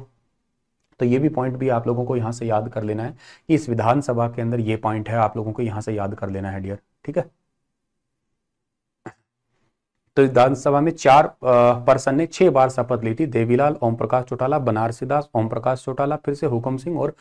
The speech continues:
ओपी चौटाला। सातवीं विधानसभा हमारी पूरी हुई। उसके बाद आते हैं हम लोग आठवीं विधानसभा,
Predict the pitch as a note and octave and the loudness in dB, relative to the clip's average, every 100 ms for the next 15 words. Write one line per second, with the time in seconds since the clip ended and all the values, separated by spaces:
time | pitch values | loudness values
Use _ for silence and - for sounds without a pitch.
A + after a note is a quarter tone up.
0 | - - _ - B2 A#2+ A#2+ G2 G2 G2 | -20 -20 _ -2 0 0 -2 -2 -2 -2
1 | G2 _ _ - D3 C#3+ - C#3 A2 G#2+ | -6 _ _ 0 4 4 2 -4 -4 -6
2 | A2 B2 B2 A#2 A2+ A2 A2 G#2+ G#2+ G#2+ | -6 -6 -4 -4 -4 -6 -4 -4 -4 -6
3 | A2+ _ _ _ G#3 F#3 A3 G3 F3+ D#3 | -10 _ _ _ -2 2 4 6 6 4
4 | C3+ - C#3+ D#3 C3+ D3+ D#3+ C#3+ D3+ D#3 | 2 -2 -6 -4 -2 -4 0 6 6 4
5 | D#3+ A#2 G#2 G2 G2+ G#2 F#2+ | 0 0 -2 -6 -6 -6 -8